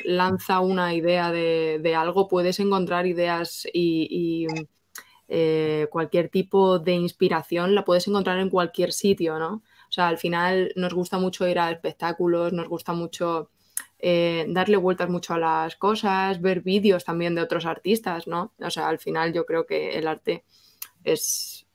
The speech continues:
mm, hay gente que inició todo esto, que ha ido evolucionando y al final lo que hacemos el resto es ir mirando, ir inspirándonos en, en muchos otros artistas, vas cogiendo lo que más te gusta de unos, lo que más te gusta de otros,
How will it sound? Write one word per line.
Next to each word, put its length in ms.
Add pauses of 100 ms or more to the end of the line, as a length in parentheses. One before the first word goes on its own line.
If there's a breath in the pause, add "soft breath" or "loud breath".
(120)
mm, 880 (440)
hay 160
gente 240
que 80
inició 340
todo 260
esto, 380
que 80
ha 60
ido 120
evolucionando 840
y 80
al 100
final 280
lo 100
que 60
hacemos 340
el 120
resto 400
es 280 (540 soft breath)
ir 180
mirando, 640
ir 380
inspirándonos 760
en, 440
en 200
muchos 380
otros 220
artistas, 560
vas 300
cogiendo 600 (240 soft breath)
lo 80
que 60
más 180
te 60
gusta 280
de 80
unos, 460
lo 180
que 80
más 140
te 60
gusta 220
de 80
otros, 420